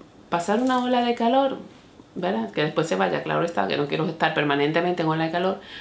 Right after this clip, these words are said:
estar en verano candela pura, cuarenta y cinco grados, a estar pasando frío. No me gusta el frío, me pone de mal humor, me, me desespera.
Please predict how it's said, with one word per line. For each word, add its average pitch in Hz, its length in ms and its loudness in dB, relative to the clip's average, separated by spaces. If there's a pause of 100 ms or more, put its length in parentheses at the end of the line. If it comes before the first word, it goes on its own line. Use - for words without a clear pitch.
(100)
estar 185 380 2
en 214 220 4
verano 202 760 4
candela 190 580 4
pura, 240 240 4
cuarenta 165 320 -2
y 170 40 -6
cinco 175 300 0
grados, 208 320 0
a 196 80 -4
estar 220 320 -4
pasando - 360 -8
frío. - 240 -10 (340)
No 294 320 2
me 190 120 2
gusta 202 320 -2
el 165 160 -4
frío, 160 280 0
me 185 120 4
pone 214 380 4
de 190 140 2
mal 175 320 0
humor, 214 640 4 (320)
me, 185 180 -2 (440)
me 175 140 4
desespera. 202 1080 2